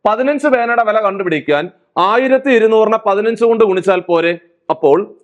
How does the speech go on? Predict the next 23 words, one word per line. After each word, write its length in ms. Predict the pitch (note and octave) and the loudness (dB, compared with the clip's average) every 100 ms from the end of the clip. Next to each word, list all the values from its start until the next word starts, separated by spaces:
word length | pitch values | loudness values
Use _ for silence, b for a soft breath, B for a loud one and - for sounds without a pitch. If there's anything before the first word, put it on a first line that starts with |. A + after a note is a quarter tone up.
| _ _ - | _ _ 0
ഒരു 180 | G3 D4+ | 2 2
മിനിറ്റ് 340 | D4+ C4+ B3 | 2 0 2
കൊണ്ട് 240 | B3+ B3 | 2 2
ആയിരത്തി 460 | G#3+ F#3+ A#3+ B3+ C4 | 0 0 -2 -2 -2
ഇരുന്നൂറ് 340 | A3 G3+ A3+ | -2 0 0
മീറ്റർ 320 | A#3 F#3+ F3 D#3+ | 0 -2 -4 -2
ആണെങ്കിൽ 400 | C3 B2+ B2+ C3+ E3+ F3+ F3+ - _ _ _ _ _ _ _ _ D3+ | -2 -2 -2 0 0 0 -2 -6 _ _ _ _ _ _ _ _ -4
പതിനഞ്ച് 440 | E3+ F#3+ G3+ G3+ | -2 -2 -2 0
മിനിറ്റ് 300 | G3+ G3 F#3 | 0 0 0
കൊണ്ട് 220 | G3 F#3+ F#3 | 0 0 0
എത്ര 140 | F#3+ | -2
എന്നല്ലേ 240 | F#3 F3+ | -2 0
ചോദിച്ചത്? 540 | F#3 F3+ F3 F#3+ F3+ F#3 F#3 _ _ _ _ _ _ _ _ _ - F#3+ | -2 -2 -2 0 0 0 -4 _ _ _ _ _ _ _ _ _ -2 -2
So, 80 | G3 F#3 | 0 -2
പതിനഞ്ച് 380 | F#3 A3+ A#3 | 0 -2 0
മിനിറ്റ് 280 | A3 F#3+ E3+ | 0 -2 -2
കൊണ്ട് 540 | F3 D3 C3+ D3 E3 D#3+ - _ _ _ _ _ | 0 0 0 0 0 -4 -10 _ _ _ _ _
എത്ര 480 | D3+ F#3+ - - B3 | 0 0 -2 -4 -2
ദൂരം 380 | A#3+ G#3+ G#3+ G#3+ | 2 2 2 0
സഞ്ചരിച്ചു 520 | G#3+ F#3+ F3+ F#3+ - | -2 -4 -2 -2 0
എന്നാണ് 380 | G3 E3 D#3 E3 | 2 2 0 -2
ചോദിച്ചത്. 480 | D3 C3 - G#3+ F3+ _ _ _ _ _ _ _ _ - | -2 -4 -4 -6 -6 _ _ _ _ _ _ _ _ -6
അപ്പോൾ 440 | D3+ F3 E3 F#3 | -4 0 0 -2